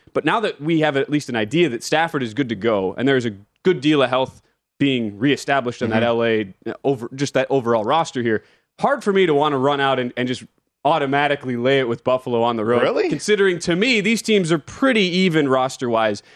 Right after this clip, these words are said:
Speaker 1: just if you look at the, at the raw positional groups top to bottom.
Speaker 2: Well, I think, Ben, uh, expectations, both of them are for the Super Bowl this year, right? Okay, w-, motivation, that, that could be different. I mean, I think all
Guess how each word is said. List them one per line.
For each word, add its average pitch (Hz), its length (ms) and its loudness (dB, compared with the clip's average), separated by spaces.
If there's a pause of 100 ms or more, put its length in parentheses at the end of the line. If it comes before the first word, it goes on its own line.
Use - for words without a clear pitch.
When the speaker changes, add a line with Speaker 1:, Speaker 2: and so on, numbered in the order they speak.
Speaker 1:
just 196 260 0
if 160 120 -4
you 175 140 2
look 160 200 2
at 135 180 -4
the, 123 220 2
at 120 140 -4
the 120 80 2
raw 131 300 2
positional 120 520 -4
groups 107 280 -4
top 107 200 -2
to 95 80 -10
bottom. 90 240 -2
Speaker 2:
Well, 175 80 2
I 175 40 -2
think, 175 180 -4
Ben, 147 400 -2
uh, 127 220 2
expectations, 120 640 -2
both 120 240 0
of 113 100 0
them 110 80 -8
are 101 80 -6
for 110 140 -4
the 98 60 -8
Super 101 200 -10
Bowl 92 140 -4
this 85 160 -12
year, - 280 -10
right? 98 220 -4 (160)
Okay, 110 420 -2
w-, 131 300 -14
motivation, 120 680 -4
that, 117 160 -4
that 123 160 -6
could 127 140 -4
be 113 100 -4
different. 107 400 -4
I - 20 -6
mean, 110 160 -4
I 113 80 2
think 117 240 -4
all 113 180 2